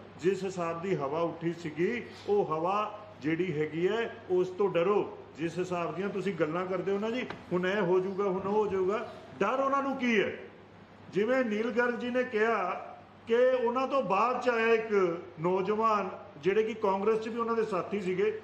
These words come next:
ਉਹ ਮੰਤਰੀ ਬਣ ਗਏ। ਔਰ ਇਹ ਦੇਖੀ ਜਾਂਦੇ ਚਾਰੋਂ ਪਾਸੇ ਕਿ ਨਾ ਤਾਂ ਐਮ ਪੀ ਦੀ ਟਿਕਟ ਮਿਲੀ ਇਹਨਾਂ ਨੂੰ, ਨਾ ਮੌਕਾ ਦਿੱਤਾ ਭਾਰਤੀ ਜਨਤਾ ਪਾਰਟੀ ਨੇ ਵੀ ਤੁਸੀਂ ਲੜੋ, ਔਰ ਉੱਤੋਂ ਮੰਤਰੀ ਬਣਾਤਾ ਜਿਹੜਾ ਜੂਨੀਅਰ ਆਇਆ ਸੀ ਉਸ ਤੋਂ ਬਾਅਦ। ਇਸ ਕਰਕੇ ਇਹਨਾਂ ਦੀ ਫਰਸਟ੍ਰੇਸ਼ਨ ਹੈ ਜਿਹਨੂੰ ਬਾਰ-ਬਾਰ ਇਹ ਕਹਿੰਦੇ ਆ।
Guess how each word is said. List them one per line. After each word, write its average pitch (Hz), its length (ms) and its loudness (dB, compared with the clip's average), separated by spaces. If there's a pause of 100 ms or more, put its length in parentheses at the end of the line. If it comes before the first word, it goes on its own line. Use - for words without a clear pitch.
(120)
ਉਹ 262 160 2
ਮੰਤਰੀ 226 360 0
ਬਣ 226 180 2
ਗਏ। 233 280 0 (260)
ਔਰ 247 80 2
ਇਹ 254 180 2
ਦੇਖੀ 220 320 0
ਜਾਂਦੇ 233 300 0
ਚਾਰੋਂ 226 300 2
ਪਾਸੇ 233 520 0 (160)
ਕਿ 247 100 4
ਨਾ 214 280 2
ਤਾਂ 247 200 2
ਐਮ 220 100 2
ਪੀ 233 180 -4
ਦੀ 240 100 0
ਟਿਕਟ 208 300 2
ਮਿਲੀ 208 260 0
ਇਹਨਾਂ 202 200 0
ਨੂੰ, 202 100 -6 (680)
ਨਾ 226 300 2
ਮੌਕਾ 226 440 2
ਦਿੱਤਾ 247 260 2
ਭਾਰਤੀ 233 360 0
ਜਨਤਾ 226 320 0
ਪਾਰਟੀ 226 300 0
ਨੇ 233 80 -4
ਵੀ 240 80 -2
ਤੁਸੀਂ 226 280 -2
ਲੜੋ, 202 460 4 (200)
ਔਰ 214 120 2
ਉੱਤੋਂ 226 640 0
ਮੰਤਰੀ 196 440 -4
ਬਣਾਤਾ 208 480 -2
ਜਿਹੜਾ 214 260 0
ਜੂਨੀਅਰ 247 380 0
ਆਇਆ 208 200 0
ਸੀ 180 120 -2
ਉਸ 185 100 2
ਤੋਂ 170 140 -6
ਬਾਅਦ। 127 420 -6
ਇਸ 208 200 -2
ਕਰਕੇ 190 400 -2
ਇਹਨਾਂ 214 220 0
ਦੀ 226 120 -4
ਫਰਸਟ੍ਰੇਸ਼ਨ 190 800 0
ਹੈ 143 160 -4 (280)
ਜਿਹਨੂੰ 185 220 0
ਬਾਰ-ਬਾਰ 165 420 2
ਇਹ 180 60 0
ਕਹਿੰਦੇ 143 380 -4
ਆ। 107 40 -4